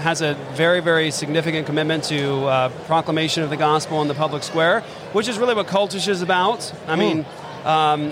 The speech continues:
Speaker 1: for us, it's not just a matter of, uh, you know, starting a podcast. I think one of the things that I said to Jerry early on was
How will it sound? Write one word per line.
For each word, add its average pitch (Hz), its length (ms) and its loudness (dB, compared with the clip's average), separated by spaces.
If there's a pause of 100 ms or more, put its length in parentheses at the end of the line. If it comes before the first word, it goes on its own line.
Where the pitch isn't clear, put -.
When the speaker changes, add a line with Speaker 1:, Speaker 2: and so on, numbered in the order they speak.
(100)
Speaker 1:
for 175 180 0
us, 196 300 2
it's 170 260 -4
not 180 240 2
just 165 160 -6
a 185 40 -2
matter 165 280 2
of, 151 200 -2
uh, 156 220 2
you 160 80 -2
know, 147 80 -2
starting 170 280 0
a 135 40 -2
podcast. 170 640 0
I 160 60 -4
think 170 140 0
one 175 140 2
of 165 60 0
the 156 100 0
things 160 280 0
that 151 100 0
I 147 60 0
said 165 200 0
to 147 40 -4
Jerry 160 380 2
early 147 320 0
on 165 360 4
was 147 360 2